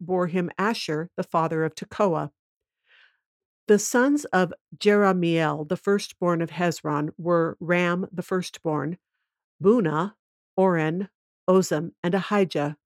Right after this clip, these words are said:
Jerahmeel had another wife whose name was Atara. She was the mother of Onam. The sons of Ram, the firstborn of Jerahmeel, were Maaz, Jamin, and Eker.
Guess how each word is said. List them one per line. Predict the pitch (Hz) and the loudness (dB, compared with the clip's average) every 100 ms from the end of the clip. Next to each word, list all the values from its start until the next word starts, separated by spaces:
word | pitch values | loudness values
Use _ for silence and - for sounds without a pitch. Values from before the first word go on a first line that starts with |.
| _ _ _ _ _ _ - | _ _ _ _ _ _ 2
Jerahmeel | 208 220 247 226 175 160 160 | 4 6 4 4 2 2 0
had | - 190 175 | 2 2 2
another | 165 185 202 | 2 0 0
wife | 175 160 156 170 - | 0 0 0 -2 -2
whose | 202 - | -2 0
name | 180 170 165 | 0 0 0
was | 151 156 - _ _ - | -2 -4 -8 _ _ -8
Atara. | 175 - 214 180 147 170 _ _ _ | -6 0 2 2 0 -4 _ _ _
She | - 240 | -4 0
was | 240 247 - | 2 0 0
the | 220 | 0
mother | 175 165 170 | 0 0 0
of | 170 - | 0 0
Onam. | 208 202 160 147 151 - _ _ _ _ - - | 2 2 2 -2 -4 -12 _ _ _ _ -16 -4
The | 202 | 0
sons | 254 262 247 | 4 2 0
of | 208 | 0
Ram, | 208 202 160 175 196 | 2 4 2 -2 -4
the | 180 | -6
firstborn | - 269 - - - 170 160 - | -2 -2 -2 -10 -2 0 -2 -2
of | 170 | -4
Jerahmeel, | 143 180 165 160 156 151 147 175 | 0 2 2 0 0 0 -2 -6
were | 170 175 170 _ - | 0 0 0 _ -6
Maaz, | 175 190 190 147 139 165 190 - _ _ | 0 0 0 -2 0 -2 -4 -14 _ _
Jamin, | 147 190 185 165 170 220 _ _ _ _ _ 196 | 0 2 2 0 -2 -6 _ _ _ _ _ 0
and | 185 180 - | 0 -2 -4
Eker. | 254 - 143 147 | -4 -4 -6 -6